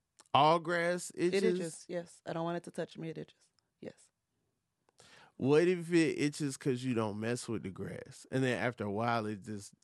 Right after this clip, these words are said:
Speaker 1: it doesn't itch as much.
Speaker 2: Uh, well, we will never know. <laughs> We will never know, my friend. <laughs>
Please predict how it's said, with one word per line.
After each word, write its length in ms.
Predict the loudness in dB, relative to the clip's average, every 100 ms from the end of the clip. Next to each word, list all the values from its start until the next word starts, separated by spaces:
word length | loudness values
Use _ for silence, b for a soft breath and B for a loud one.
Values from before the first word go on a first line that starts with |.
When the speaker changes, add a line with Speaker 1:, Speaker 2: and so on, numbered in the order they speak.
| -8
Speaker 1:
it 140 | -6
doesn't 380 | -6 -8 -8 -6
itch 240 | -6 -6 -8
as 180 | -8
much. 240 | -10 -12 -14 -20 _ _ _ -12
Speaker 2:
Uh, 60 | -8
well, 320 | -6 -8 -12 -12
we 100 | -10
will 180 | -8 -8
never 280 | -6 -8 -8
know. 140 | -10 -12
<laughs> 40 | B B B B B -4
We 200 | 4 6
will 180 | 6 4
never 420 | 4 4 4 2
know, 240 | 0 -2
my 200 | 0 0
friend. 580 | 0 -2 0 2 2 0 0
<laughs> 560 | 0 0 -4 -4 -4